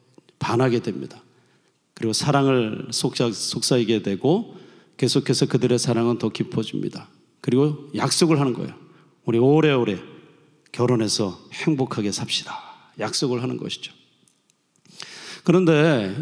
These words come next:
이 이몽룡의 아버지가 이제 다시 이제 임지가 바뀌어서 이제 다른 곳으로 가게 됩니다. 한양으로 올라가는 것이죠.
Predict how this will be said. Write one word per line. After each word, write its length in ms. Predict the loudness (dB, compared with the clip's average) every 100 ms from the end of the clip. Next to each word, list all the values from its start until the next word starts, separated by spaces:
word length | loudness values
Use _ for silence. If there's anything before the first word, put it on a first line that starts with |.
| 0
이 240 | 2 4
이몽룡의 640 | 4 4 4 4 2 0 0
아버지가 880 | 0 2 0 0 0 0 -6 -20 -8
이제 200 | -2 -2
다시 520 | 0 0 2 2 2 -4 -18 -20 -20 -8
이제 140 | -2
임지가 360 | 0 2 2 2
바뀌어서 840 | -2 -2 0 2 0 0 -8 -18 -12
이제 400 | -6 -4 -4 -8 -16 _ -20 _ -6
다른 240 | 0 2
곳으로 540 | 2 0 -2 -2 -6 -10
가게 260 | -4 -2
됩니다. 400 | -2 -6 -8 -14 _ _ _ _ -20 -20 _ _ _
한양으로 320 | -2 0 4
올라가는 400 | 4 4 4 0
것이죠. 380 | -2 -6 -6 -10